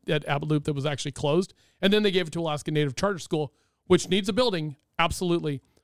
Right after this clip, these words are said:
But why didn't you not, j-, you know, wh-, why did you single out Abbott Loop? Still, still a sticking point in my craw. Um, but next year,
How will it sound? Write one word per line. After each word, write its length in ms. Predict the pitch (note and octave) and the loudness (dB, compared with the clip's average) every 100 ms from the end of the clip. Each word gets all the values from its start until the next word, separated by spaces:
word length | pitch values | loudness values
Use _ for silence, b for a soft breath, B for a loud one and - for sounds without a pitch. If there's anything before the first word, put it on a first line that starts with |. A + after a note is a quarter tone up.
| - | 0
But 80 | D#3+ | 2
why 160 | D#3+ | 2
didn't 300 | E3+ F3 - | 0 -2 -2
you 300 | E3 D#3 D3 _ _ _ | 0 0 -2 _ _ _
not, 440 | D#3 D3+ D3 D#3 - _ _ _ _ D3+ | 2 2 2 -4 -12 _ _ _ _ -8
j-, 160 | C#3+ - | -8 0
you 100 | F3 | 0
know, 80 | C3+ | 0
wh-, 160 | D#3+ | -6
why 200 | E3 E3+ | 0 2
did 160 | G3+ D#3 | 2 -2
you 60 | D#3 | -6
single 340 | - F#3 D#3+ | -4 -2 -2
out 140 | D3 | -2
Abbott 180 | C#3+ D3 | -4 -6
Loop? 200 | C3+ - | -10 -6
Still, 380 | - G#3 G3+ E3 - | 4 6 6 2 -4
still 260 | - G3+ | -2 -2
a 40 | E3 | -2
sticking 340 | F3+ E3 E3 | -4 -4 -2
point 180 | - D#3 | 0 0
in 60 | |
my 100 | C#3 | -2
craw. 320 | B2+ D3 D3 F3+ _ _ _ _ _ - | -4 -4 -4 -8 _ _ _ _ _ -2
Um, 320 | D3+ C#3 C3 - _ | -2 0 -6 -14 _
but 120 | E3 D#3 | -2 0
next 280 | F3+ - | -2 -4
year, 200 | B3+ A#3+ | -4 -4